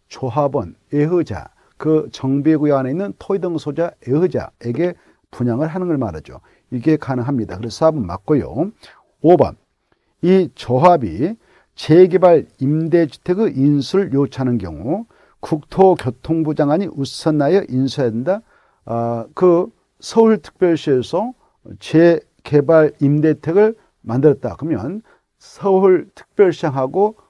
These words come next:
그쪽 그 사업장을 하고 있는 구청장, 이 자들이 우선 인수권을 쥐고 있습니다. 그래서 국토교통부 장관이 우선 인수해야 되는데 틀렸어요. 바로 시도사.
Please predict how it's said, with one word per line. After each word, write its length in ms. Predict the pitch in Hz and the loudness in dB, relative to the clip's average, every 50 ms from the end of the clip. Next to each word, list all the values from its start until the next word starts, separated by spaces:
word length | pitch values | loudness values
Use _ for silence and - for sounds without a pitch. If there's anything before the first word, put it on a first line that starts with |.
| _ _ | _ _
그쪽 880 | - - 147 143 123 147 196 240 247 - - 165 147 131 165 208 202 190 _ _ _ _ _ - | -2 2 2 4 4 6 4 4 2 0 -2 0 2 2 2 0 0 -4 _ _ _ _ _ -10
그 160 | 110 113 110 | -8 -8 -8
사업장을 440 | - - 170 165 156 - 160 147 123 | -4 -2 -2 -2 0 -2 -4 -4 -4
하고 280 | - 131 127 120 120 | -4 -4 -4 -4 -4
있는 160 | 123 117 143 | -6 -8 -10
구청장, 640 | - - - 175 180 185 - 156 143 117 107 - - - _ _ _ _ _ - | -10 -6 -4 -4 -4 -2 -2 -2 -2 -2 -4 -8 -12 -18 _ _ _ _ _ -8
이 100 | 127 131 | -8 -4
자들이 280 | 127 151 147 139 165 190 | 0 0 0 2 0 -2
우선 420 | 165 135 131 135 131 - 190 170 | -2 -4 -4 -6 -6 -6 -4 -2
인수권을 520 | 127 123 123 117 - 143 - - 135 127 113 | -2 -2 -2 -4 -6 -8 -8 -6 -6 -6 -6
쥐고 240 | - - 117 113 107 | -8 -8 -8 -8 -8
있습니다. 540 | 98 - - 110 101 107 - 151 131 131 _ _ _ _ _ _ _ - | -8 -8 -10 -10 -10 -6 -8 -8 -8 -8 _ _ _ _ _ _ _ -12
그래서 640 | - 139 165 185 180 - - - - 104 156 196 - _ _ _ _ _ _ - | -6 -2 0 0 0 -2 -6 -8 -4 -4 -4 -4 -4 _ _ _ _ _ _ -12
국토교통부 960 | - - 156 151 _ - - 196 190 190 170 - - 117 - - 156 165 156 | -6 -6 -6 -6 _ -2 2 4 4 4 2 0 -6 -10 -8 -6 -4 -2 0
장관이 360 | 151 147 143 170 196 190 - _ - | 0 0 0 -2 -4 -6 -8 _ -6
우선 360 | 139 135 - - 185 175 143 | -6 -6 -4 -2 -2 -2 0
인수해야 360 | 123 135 139 131 - 156 139 | 0 -2 -2 -2 -4 -4 -4
되는데 220 | 131 135 131 104 _ | -4 -6 -8 -10 _
틀렸어요. 460 | - 156 170 156 - - 120 90 - - _ _ _ _ _ _ - | -8 -6 -6 -6 -6 -8 -12 -12 -14 -16 _ _ _ _ _ _ -12
바로 340 | 107 - 143 160 165 165 _ _ _ _ | -4 0 0 0 0 -2 _ _ _ _
시도사. 680 | - - - - - 220 196 196 180 - - 107 80 | -20 -16 -14 -8 -8 -6 -4 -4 -4 -6 -8 -14 -16